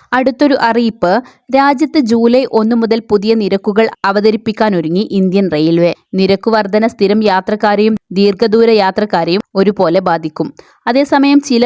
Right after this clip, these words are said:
ഭാഗങ്ങളിൽ യാതൊരു മാറ്റവും ഉണ്ടാവുകയില്ല. ജനറൽ വിഭാഗം ടിക്കറ്റുകൾക്ക് അഞ്ഞൂറ് കിലോമീറ്റർ വരെ ടിക്കറ്റ് നിരക്കിൽ വർധനവില്ല. എന്നാൽ അഞ്ഞൂറ് കിലോമീറ്റർ കഴിഞ്ഞുള്ള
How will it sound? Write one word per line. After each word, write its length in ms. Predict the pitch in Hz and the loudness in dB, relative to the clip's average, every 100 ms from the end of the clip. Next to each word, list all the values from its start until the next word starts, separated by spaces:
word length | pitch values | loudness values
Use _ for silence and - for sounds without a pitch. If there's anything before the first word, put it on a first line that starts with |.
| 240 | 2
ഭാഗങ്ങളിൽ 480 | 240 190 185 175 233 | 0 0 -2 0 0
യാതൊരു 400 | 214 190 180 226 | 0 0 0 0
മാറ്റവും 440 | 226 175 165 170 220 | 0 -2 -2 -2 0
ഉണ്ടാവുകയില്ല. 640 | 202 175 170 170 165 165 165 - - - 220 | -2 0 0 -2 -4 -4 -4 -6 -12 -8 -2
ജനറൽ 360 | 262 269 294 320 | 2 2 2 2
വിഭാഗം 440 | 302 269 269 277 269 | 2 2 0 0 -2
ടിക്കറ്റുകൾക്ക് 640 | 214 - 214 233 226 233 - 208 | -2 -2 -2 0 0 0 0 0
അഞ്ഞൂറ് 400 | 208 226 247 262 | 2 4 2 2
കിലോമീറ്റർ 440 | 247 226 233 226 226 | 0 0 0 0 0
വരെ 160 | 226 226 233 | 2 2 0
ടിക്കറ്റ് 340 | 190 - 202 233 | -2 -2 0 0
നിരക്കിൽ 340 | 214 214 165 190 | 0 0 -2 0
വർധനവില്ല. 600 | 185 165 175 185 170 160 170 - _ - | -2 -2 -4 -2 -2 0 -2 -4 _ -4
എന്നാൽ 240 | 202 214 - | -2 -2 -2
അഞ്ഞൂറ് 380 | 202 202 233 254 254 | -2 0 0 0 0
കിലോമീറ്റർ 420 | 240 240 233 247 | 0 0 -2 -6
കഴിഞ്ഞുള്ള 540 | - 190 196 208 185 | -4 -2 0 0 -2